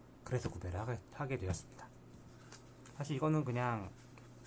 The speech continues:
불량이 있나 없나 하는 용도로 제가 언박싱을 하는 거고 이거를 가지고 뭐 도움이 됐네 안 됐네 이런 건 잘 모르겠어요. 제가 뭐 이런 휴대용 선풍기를 사본 적이 없기 때문에. 자, 그럼 다음에는,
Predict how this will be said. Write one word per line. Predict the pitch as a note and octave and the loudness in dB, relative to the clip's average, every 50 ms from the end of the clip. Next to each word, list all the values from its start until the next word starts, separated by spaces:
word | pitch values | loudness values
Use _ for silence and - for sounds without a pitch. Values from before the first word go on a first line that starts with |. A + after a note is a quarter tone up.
| - - - - - - - - - | -14 -14 -14 -14 -16 -16 -16 -14 -12
불량이 | - - A#2+ A#2+ C3+ C#3 C#3+ C3+ | -4 0 6 6 8 8 8 8
있나 | A2+ G#2 A2 A#2 A2+ | 6 6 6 6 6
없나 | G2+ F#2 F#2+ F#2+ G#2 G#2 | 6 6 4 4 6 6
하는 | G#2+ A2+ A2+ A2+ A2+ G#2+ G2+ F#2 | 6 6 6 4 4 4 2 2
용도로 | F#2 F#2+ G2 F#2+ A2+ G#2+ G#2 G2+ G2 | 2 0 2 2 2 2 2 2 0
제가 | F#2 G2+ F#2+ - F#2 | 0 -2 -2 0 0
언박싱을 | F#2 G2 - A#2 - - A2 G#2 G#2+ | 0 0 0 -2 -2 -2 -2 0 2
하는 | C3 D#3 E3 E3 | 2 2 2 2
거고 | C3 F#2+ F#2 - D#3+ D#3+ D#3 - - - - - - - - - - - - - - - - - - - - - - - - - | 0 -2 -2 0 -2 -2 -2 -4 -12 -16 -16 -16 -16 -16 -16 -16 -16 -16 -16 -16 -16 -16 -16 -16 -16 -14 -14 -14 -14 -14 -6 -6
이거를 | A#2+ A#2+ C#3 C#3+ D3 C#3+ D3 D3 D3 D3 D3 D3 D3+ | 0 2 4 4 6 6 4 4 4 4 4 4 2
가지고 | D3 - A#2 A2+ C#3 C#3 | 2 0 -2 0 2 2
뭐 | C3+ C3+ B2+ | 2 2 2
도움이 | - - A2+ A#2+ B2+ D3 C#3+ | 2 4 4 6 6 6 4
됐네 | - - G#2+ G#2+ A2+ B2+ | 2 0 0 2 4 6
안 | A#2 B2 A2 | 6 6 6
됐네 | A2 A#2 A#2+ C3+ C3 | 6 4 4 4 4
이런 | A2+ A2+ A2+ | 4 4 2
건 | B2 A2+ | 2 2
잘 | C3+ B2+ | 0 0
모르겠어요. | G#2 G2 F#2+ G2+ G#2+ F#2+ F2+ G2 G2+ A#2+ B2 A#2 - - - | 2 0 0 0 0 -2 -4 -4 -4 -4 -6 -6 -8 -8 -6
제가 | - G2+ G#2+ | -2 0 0
뭐 | G2+ G2 G2 F#2+ F#2 F2+ - - - - - - - - - - | 2 2 0 0 -2 -4 -8 -14 -16 -16 -16 -16 -16 -16 -12 -8
이런 | G2+ G2 G2 G2 G2 | -4 -4 -2 -2 -2
휴대용 | - D3 C#3+ D#3+ D3+ | -2 2 4 4 6
선풍기를 | C3 C#3 C3 - B2 A2+ G#2+ | 6 4 0 0 -2 -2 -2
사본 | - - C3 F3 | -2 -2 0 2
적이 | E3 D#3 C#3 | 2 2 2
없기 | G#2 F2+ - - - | 0 0 -2 -4 -2
때문에. | - F#2+ F#2 F2 E2+ F#2 A2+ D3 D#3 - - - - - - - - - - - - - - | -2 -2 -2 0 0 0 0 0 -2 -4 -14 -16 -16 -16 -16 -18 -16 -18 -18 -18 -16 -12 -8
자, | - F#2 | -6 -2
그럼 | - - G#2 G2 | 0 0 0 2
다음에는, | - - F#2+ G2 G2 G2 F#2+ G2+ A#2+ D3 E3 F3 E3+ E3 | 2 2 2 4 4 2 2 4 4 4 4 4 2 0